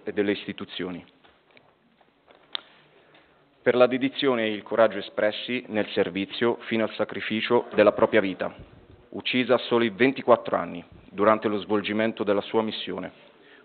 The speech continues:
un lavoro che è l'essenza del mestiere di un poliziotto, ma a onor del vero, negli anni novanta e a Palermo era uno dei lavori più rischiosi. Assieme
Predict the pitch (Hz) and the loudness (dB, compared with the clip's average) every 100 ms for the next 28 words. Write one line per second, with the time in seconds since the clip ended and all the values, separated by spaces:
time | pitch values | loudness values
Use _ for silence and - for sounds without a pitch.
0 | _ 98 104 104 113 120 - - 101 101 | _ 2 4 6 6 6 2 -2 -2 -2
1 | - 113 - 98 98 95 98 98 92 92 | -4 -4 -2 -4 -4 -6 -2 -2 -2 -6
2 | 92 92 85 - 98 98 117 120 - - | -6 -6 -6 -4 -4 -2 -2 -4 -6 -20
3 | _ - - 98 104 101 92 90 87 98 | _ -10 -8 -4 -2 -4 -6 -8 -2 0
4 | 101 107 - - - _ - 98 110 110 | 0 -2 -8 -20 -20 _ -10 0 2 2
5 | 101 98 101 107 120 120 - - - - | -2 0 0 0 -2 -2 -6 -20 -20 -8
6 | 104 104 - 90 87 87 95 - _ _ | 0 2 2 0 -2 -4 -10 -14 _ _
7 | _ - 107 113 117 110 110 104 107 110 | _ -2 2 2 0 -2 0 0 0 -4
8 | - 110 104 - 87 82 87 - _ _ | -4 -6 -6 -8 -10 -8 -14 -18 _ _
9 | _ _ _ _ _ _ _ _ _ - | _ _ _ _ _ _ _ _ _ -12
10 | - 131 135 135 120 113 | -4 2 4 4 0 -2